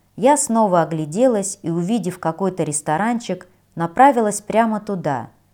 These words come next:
даже не вчитываясь в название. Да и заказ сделала, не глядя на цены,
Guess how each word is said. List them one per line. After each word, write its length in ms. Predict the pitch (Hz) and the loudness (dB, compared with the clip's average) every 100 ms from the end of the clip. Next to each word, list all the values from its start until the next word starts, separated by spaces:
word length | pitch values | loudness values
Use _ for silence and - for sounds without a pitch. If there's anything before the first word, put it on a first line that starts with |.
| _ _ - | _ _ -6
даже 320 | 139 185 170 | 2 2 2
не 140 | 160 | -4
вчитываясь 680 | 151 - 220 220 185 180 170 | -6 -6 -6 -2 -2 -2 -4
в 20 | 170 | -4
название. 760 | 170 151 147 131 123 113 - _ _ _ _ _ - | -2 -2 -4 -4 -6 -12 -16 _ _ _ _ _ -6
Да 120 | 156 | -2
и 80 | 202 | 0
заказ 500 | 196 226 226 175 139 | 4 2 4 2 2
сделала, 640 | 139 196 226 185 147 135 - _ _ | -4 0 2 2 0 -4 -10 _ _
не 120 | 165 | -4
глядя 400 | 170 214 262 208 | -2 4 4 4
на 160 | 202 208 | 0 -2
цены, 560 | 208 - 165 131 117 | -2 -2 -2 -4 -8